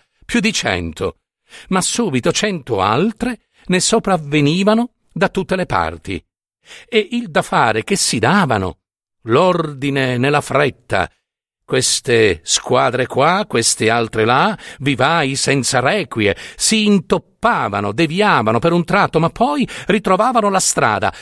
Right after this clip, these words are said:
e certo s'intendevano e consultavano tra loro.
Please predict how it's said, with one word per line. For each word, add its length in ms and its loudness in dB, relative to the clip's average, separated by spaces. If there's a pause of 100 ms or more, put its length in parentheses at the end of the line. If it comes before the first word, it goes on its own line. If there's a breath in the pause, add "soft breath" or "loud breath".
(120 loud breath)
e 80 -2
certo 680 -2 (440)
s'intendevano 1080 0 (640)
e 120 -8
consultavano 880 -2 (500)
tra 180 0
loro. 440 2